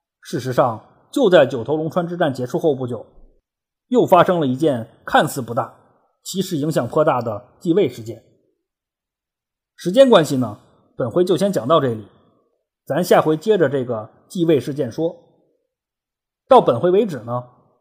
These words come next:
十一月份的更新就结束了，十二月份稍作休整，只计划更新两集，暂定于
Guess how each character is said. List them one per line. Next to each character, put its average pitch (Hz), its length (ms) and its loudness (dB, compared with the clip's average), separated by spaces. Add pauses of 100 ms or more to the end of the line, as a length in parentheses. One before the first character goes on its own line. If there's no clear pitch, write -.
(200)
十 170 280 -8
一 233 80 -2
月 240 160 4
份 175 160 2
的 131 80 -2
更 180 160 -6
新 208 260 -6 (120)
就 156 100 -4
结 123 160 -8
束 139 220 -4
了， 101 160 -10 (760)
十 175 200 -2
二 214 120 8
月 160 160 6
份 123 300 -2 (100)
稍 208 180 0
作 185 140 2
休 208 180 -2
整， 156 180 -2 (540)
只 127 160 -10
计 180 140 -2
划 165 140 4
更 180 160 -4
新 185 140 -2
两 110 200 -6
集， 120 300 -16 (1000)
暂 175 220 4
定 143 160 0
于 110 240 -6